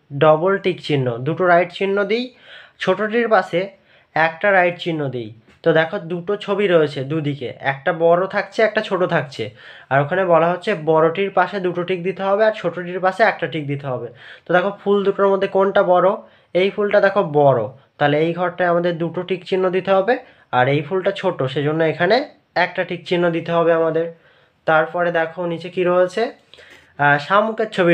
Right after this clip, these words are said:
রয়েছে দুটো, একটা বড় শামুক, একটা ছোট শামুক। ছোটটির পাশে সবসময় আমাদের একটা টিক চিহ্ন দিতে হবে, আর বড়টির পাশে কটা দিতে হবে, দুটো টিক চিহ্ন আমাদের দিতে হবে। তোমরা দিয়ে দেবে এগুলো নিজে নিজে। তারপরে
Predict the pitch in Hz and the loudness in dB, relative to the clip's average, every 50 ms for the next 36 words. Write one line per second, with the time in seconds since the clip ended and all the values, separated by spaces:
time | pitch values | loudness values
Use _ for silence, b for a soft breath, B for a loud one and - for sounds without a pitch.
0 | 165 160 147 139 143 151 131 127 135 135 - 117 113 110 - _ - 139 135 - | 6 6 4 4 0 -2 -2 -2 -4 -4 -4 -8 -10 -10 -14 _ -6 -6 0 0
1 | 185 170 143 160 165 165 175 185 180 - 202 196 202 214 214 202 180 - - 202 | -2 0 2 4 4 6 6 4 2 0 -2 -2 -2 0 0 -2 -2 0 0 0
2 | 233 294 B B B B B B B - - 202 202 208 196 - 175 147 135 123 | 0 0 B B B B B B B 0 0 0 2 2 0 2 2 2 2 0
3 | 120 117 - - - 156 143 170 170 180 185 180 175 175 175 175 190 170 180 170 | -2 -4 -6 -6 -6 -4 -4 -2 -2 -2 -2 0 2 0 0 0 -4 -4 -4 -4
4 | 165 - 190 180 175 175 170 175 170 196 190 - - 170 170 165 165 - 185 175 | -4 -2 -2 2 2 4 4 4 4 2 0 0 0 0 0 0 -2 -6 -8 -8
5 | - 190 180 - - 175 170 165 147 147 139 139 139 131 123 117 117 110 113 b | -8 -10 -8 -4 -2 0 2 2 2 0 -2 -2 -2 -2 -2 -4 -6 -8 -10 b
6 | b b b b b b _ 135 135 135 135 135 135 143 147 151 160 165 165 185 | b b b b b b _ 0 2 2 2 0 0 0 2 2 2 0 -2 -6
7 | 190 175 170 175 175 190 190 - 180 170 175 175 170 170 170 170 190 190 185 202 | -8 -4 -4 -6 -6 -6 -2 0 0 0 0 0 -4 -4 -4 -2 0 0 2 2
8 | 247 320 - - _ _ _ _ b b b b b b _ - 156 147 185 190 | 0 -2 -2 -10 _ _ _ _ b b b b b b _ -16 -6 -2 -2 -2
9 | 190 180 208 220 214 214 202 185 - - - 196 190 202 202 185 180 185 180 180 | -2 2 2 2 2 2 0 -2 -2 -2 -2 0 2 4 4 6 6 4 4 2
10 | 180 170 185 180 185 180 185 180 165 175 180 180 - _ _ - 170 170 175 175 | -2 -2 -4 -4 -2 0 0 0 0 -2 -6 -6 -10 _ _ 0 2 4 4 2
11 | 175 165 185 190 185 175 185 180 175 185 180 170 175 175 175 175 175 175 170 170 | 2 2 2 2 4 4 2 4 4 2 2 2 2 2 2 2 2 2 0 0
12 | 175 175 175 170 170 175 175 175 - _ _ _ _ _ _ _ _ _ _ _ | 0 0 0 0 0 -2 -2 -4 -10 _ _ _ _ _ _ _ _ _ _ _
13 | _ _ _ _ _ _ _ _ _ _ _ _ _ _ _ _ _ _ - 160 | _ _ _ _ _ _ _ _ _ _ _ _ _ _ _ _ _ _ 2 2
14 | 156 165 170 - 196 196 | 2 2 4 4 4 4